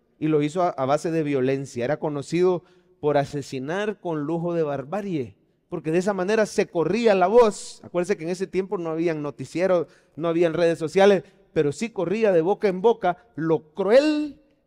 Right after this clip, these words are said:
y lo despiadado, lo déspota, lo terrible, lo autoritario que era este hombre. Había asesinado, y sabe usted, hermano, que cuando invadió Jerusalén,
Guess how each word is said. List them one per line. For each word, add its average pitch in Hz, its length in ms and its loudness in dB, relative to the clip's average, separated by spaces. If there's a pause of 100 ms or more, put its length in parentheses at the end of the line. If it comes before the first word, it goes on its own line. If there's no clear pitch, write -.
y 190 140 4
lo 165 220 6
despiadado, 196 1120 4
lo 170 180 2
déspota, 262 720 2
lo 208 200 0
terrible, 240 680 4
lo 208 120 2
autoritario 214 840 0
que 240 120 4
era 220 140 4
este 214 220 -2
hombre. 170 420 0 (380)
Había 247 260 0
asesinado, 247 640 0
y 196 60 -6
sabe 233 240 -2
usted, 226 180 2
hermano, 240 260 2
que 202 100 -2
cuando 175 300 -2
invadió 160 380 0
Jerusalén, 226 600 2